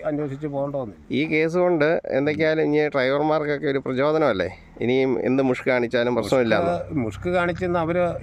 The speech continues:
Speaker 1: ഏകപക്ഷീയമായി പറഞ്ഞാൽ അത് കേൾക്കാൻ ആരെങ്കിലും തയ്യാറാണ്?
Speaker 2: അല്ല,
Speaker 1: ഏകപക്ഷീയ-
Speaker 2: അതിനകത്ത് നമ്മളൊരു വീഡിയോ കാണുന്നുണ്ടല്ലോ. ഞ-, പിന്നെ ആദ്യം ഞങ്ങളുടെ ശ-, ശമ്പളം തരാനൊക്കെ പറയുന്ന ഒരു മുഷ്ക് വർത്തമാനം പറഞ്ഞ് കേൾക്കുന്നുണ്ടല്ലോ.
Speaker 1: ശമ്പളം തരാന്ന് അവരുടെ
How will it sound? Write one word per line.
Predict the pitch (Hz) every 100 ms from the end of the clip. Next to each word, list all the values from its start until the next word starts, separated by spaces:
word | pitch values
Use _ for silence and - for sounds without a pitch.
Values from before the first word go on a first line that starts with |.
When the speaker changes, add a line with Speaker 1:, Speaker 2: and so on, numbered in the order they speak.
| 135
Speaker 1:
ഏകപക്ഷീയമായി | 143 175 165 175 175
പറഞ്ഞാൽ | 170 165 165 165 165 165
അത് | 156 151
കേൾക്കാൻ | 151 151 151
ആരെങ്കിലും | 147 139 131 123 120
തയ്യാറാണ്? | 131 123 110 - - - - - -
Speaker 2:
അല്ല, | 110
Speaker 1:
ഏകപക്ഷീയ- | 120 127
Speaker 2:
അതിനകത്ത് | 120 151 175 190 190 123
നമ്മളൊരു | 160 180 185
വീഡിയോ | 175 175 190
കാണുന്നുണ്ടല്ലോ. | 180 175 175 147 135 110
ഞ-, | - 135
പിന്നെ | 139 139 143 - - -
ആദ്യം | 123 151 170
ഞങ്ങളുടെ | 156 160
ശ-, | 151 - -
ശമ്പളം | 135 147 151
തരാനൊക്കെ | 135 127 123
പറയുന്ന | 120 120 117 117
ഒരു | 120
മുഷ്ക് | 110 123 - 139 131
വർത്തമാനം | 123 123 131 123
പറഞ്ഞ് | 113 110 107 -
കേൾക്കുന്നുണ്ടല്ലോ. | 110 104 98 82 82
Speaker 1:
ശമ്പളം | - 113 123
തരാന്ന് | 135 139 147
അവരുടെ | 151 139 151 147 147